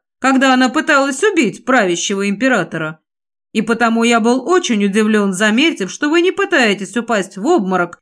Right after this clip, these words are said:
или разрыдаться, как сделала бы настоящая леди Алисия». «Вы были с ней знакомы?»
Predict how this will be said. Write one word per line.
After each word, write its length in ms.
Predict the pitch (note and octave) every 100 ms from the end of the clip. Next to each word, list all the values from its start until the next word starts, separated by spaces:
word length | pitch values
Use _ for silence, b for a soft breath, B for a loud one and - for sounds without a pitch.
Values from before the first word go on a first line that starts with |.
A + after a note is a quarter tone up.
| -
или 220 | C4 C4
разрыдаться, 1000 | C4 C4 B3 D4+ A#3+ F3+ E3 - E3 - _ _ _
как 240 | A3 G3
сделала 540 | F3 F#3+ A#3 G#3+ G#3+ G#3+
бы 100 | A3
настоящая 800 | G#3+ G#3+ C4 D4+ F#3+ - G3 F#3
леди 300 | F#3+ F3 F#3
Алисия». 720 | F#3 F3+ E3+ - E3+ F3 - _ _ _ _ _ _ _ G#3
«Вы 220 | G3 A#3+
были 300 | G#3 D#4+ E4
с 140 | E4+
ней 180 | D4 D#4+
знакомы?» 580 | D4 D#4 D4+ D#4+ F4+